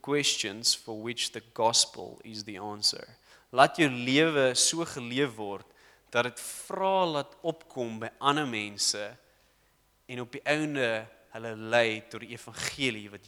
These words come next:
jou lewe verander het. So hulle moet kyk na jou lewe en sê,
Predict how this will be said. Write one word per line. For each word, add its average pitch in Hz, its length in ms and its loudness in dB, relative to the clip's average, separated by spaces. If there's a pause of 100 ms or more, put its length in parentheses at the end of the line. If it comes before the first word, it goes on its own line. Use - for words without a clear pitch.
jou 107 140 -2 (100)
lewe 98 300 -6
verander 202 400 -12
het. - 260 -20 (540)
So 180 180 8
hulle 196 160 10
moet - 140 -8
kyk 202 260 6
na 196 140 10
jou 160 140 10
lewe 147 260 4
en 135 60 0
sê, 135 160 4